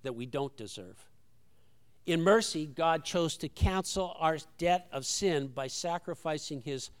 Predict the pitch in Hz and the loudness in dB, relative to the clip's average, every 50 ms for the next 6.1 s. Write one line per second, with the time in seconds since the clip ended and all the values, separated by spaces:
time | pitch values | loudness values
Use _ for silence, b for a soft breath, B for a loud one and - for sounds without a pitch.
0 | b b b b b - 165 156 151 - 147 127 - - - - 180 165 151 127 | b b b b b -8 -8 -8 -6 -8 -10 -12 -10 -8 -8 -6 -6 -6 -6 -6
1 | 123 123 123 123 135 139 135 135 113 131 139 151 147 - 117 107 - - - - | -6 -8 -6 -4 -4 -4 -4 -6 -8 -8 -8 -8 -8 -8 -10 -14 -14 -14 -14 -10
2 | - 135 139 139 135 135 131 - 131 123 123 127 135 127 117 117 120 - - B | -10 -8 -6 -4 -4 -4 -4 -4 -6 -8 -6 -4 -4 -2 -2 -4 -4 -8 -16 B
3 | B B B B B B B B B - 151 185 190 202 196 185 - - 165 147 | B B B B B B B B B -2 2 4 4 4 4 0 0 -4 -4 -4
4 | 127 - 160 151 151 160 151 151 147 147 147 143 139 135 135 135 147 160 156 147 | -4 -4 -4 -2 -2 0 0 -2 -2 -2 -2 -2 0 0 0 0 0 -2 -2 -4
5 | 127 123 120 120 110 - 131 117 - - - - 151 143 139 135 135 131 131 - | -4 -6 -8 -8 -8 -8 -10 -10 -10 -10 -6 -4 -2 0 0 0 0 -2 -6 -8
6 | - | -12